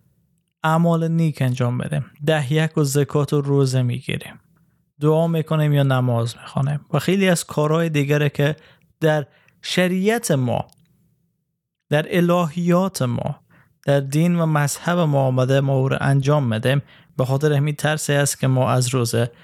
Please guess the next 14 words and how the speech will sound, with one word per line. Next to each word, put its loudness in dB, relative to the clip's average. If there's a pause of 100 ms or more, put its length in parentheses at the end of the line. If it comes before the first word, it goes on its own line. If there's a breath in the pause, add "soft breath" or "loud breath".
(300 loud breath)
قیامت 0
داریم -2 (120)
و 2
نمی‌دانیم. 0
ولی 2
رو 0
خوب -2
می‌دانیم 0 (380 soft breath)
که -4
اگر 0
ما -2
در 2
نظر 0
خدا -2